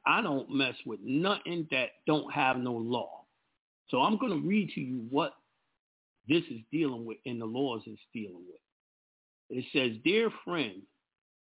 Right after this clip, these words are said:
I S A, isa has been successfully selling the international driving permit issued by the Pan American Travel Association since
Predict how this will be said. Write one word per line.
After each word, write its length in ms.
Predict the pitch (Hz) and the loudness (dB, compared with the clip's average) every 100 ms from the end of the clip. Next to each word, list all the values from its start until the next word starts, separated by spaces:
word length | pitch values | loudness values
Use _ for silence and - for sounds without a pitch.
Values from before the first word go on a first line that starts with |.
| _ _ _ _ _ _ - | _ _ _ _ _ _ 2
I 220 | 170 208 | 4 4
S 320 | - 202 202 - | 4 4 2 -4
A, 420 | 160 135 123 165 - _ | 0 0 0 -6 -10 _
isa 580 | 135 165 - - 117 127 _ _ _ | 0 2 -2 -10 -8 -8 _ _ _
has 200 | 143 139 | 0 2
been 220 | 139 - | 0 0
successfully 840 | 117 - - 254 - 254 233 214 - | -6 -2 0 0 -2 -2 0 0 0
selling 300 | 190 185 143 | 0 4 2
the 140 | 117 | 2
international 680 | 160 - - 185 175 170 160 | -2 0 0 0 0 0 -2
driving 420 | 151 160 156 143 117 | 0 2 2 2 -4
permit 400 | - 120 113 - _ _ _ _ | -4 -6 -6 -10 _ _ _ _
issued 520 | - 220 - 151 107 - _ _ | 2 2 2 -2 -4 -8 _ _
by 160 | - 127 | -2 -2
the 120 | 117 | -2
Pan 400 | 113 - 214 220 | -4 2 4 6
American 800 | 180 156 180 170 - 165 160 170 - _ | 6 4 4 2 2 0 2 0 -4 _
Travel 380 | - 160 151 135 | 2 4 4 0
Association 880 | 120 - 135 123 131 127 120 - 117 - | -2 0 0 0 2 2 2 0 -4 2
since 240 | 139 110 | 2 2